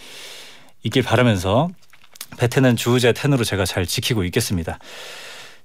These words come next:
자, 주제 텐 이렇게 월드컵 중계를 위해서 떠난 베디를 대신해서 제가 디제이를 맡게 됐고요.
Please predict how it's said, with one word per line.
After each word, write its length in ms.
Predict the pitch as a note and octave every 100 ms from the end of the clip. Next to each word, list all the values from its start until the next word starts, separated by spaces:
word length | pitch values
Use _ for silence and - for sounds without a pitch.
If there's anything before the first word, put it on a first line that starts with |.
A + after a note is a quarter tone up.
| -
자, 140 | F3
주제 340 | D#3 F#3+ G#3 G3
텐 240 | G3 F#3
이렇게 220 | D#3+ D3+
월드컵 400 | D3 C#3 E3+ F3
중계를 460 | D3 E3 D#3+ D#3 D3+
위해서 240 | C3+ B2+
떠난 260 | A#2+ D#3 D3+
베디를 400 | A2+ B2 D3+ C#3
대신해서 500 | A#2 A2+ D3 C3+ C3
제가 320 | A2+ A#2+ A#2+
디제이를 440 | - A#2 D3 C3+ G#2
맡게 200 | G#2 B2
됐고요. 640 | A2 - C3+ A2+ E3+